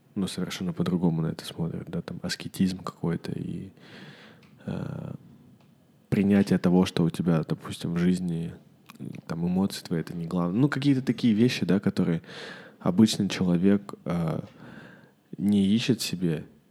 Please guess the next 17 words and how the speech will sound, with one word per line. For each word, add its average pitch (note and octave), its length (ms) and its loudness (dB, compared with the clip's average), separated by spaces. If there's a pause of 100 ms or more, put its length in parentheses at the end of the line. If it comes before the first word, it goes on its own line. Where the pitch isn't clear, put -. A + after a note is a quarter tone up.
(140)
И G#2 60 0
таким A2+ 320 2
образом B2+ 480 6
они G2+ 340 2
как F2 200 -8
бы F#3 100 0
находят F#2+ 560 0
единение F#2 540 -2
с - 100 -6
этой F#2 200 -2
жизнью. D#2+ 420 -6 (1300)
Э, A#2 100 6
это A#2+ 300 6
сейчас, - 440 2
опять F2+ 340 2
же, D#2 60 -8
да? F2 220 0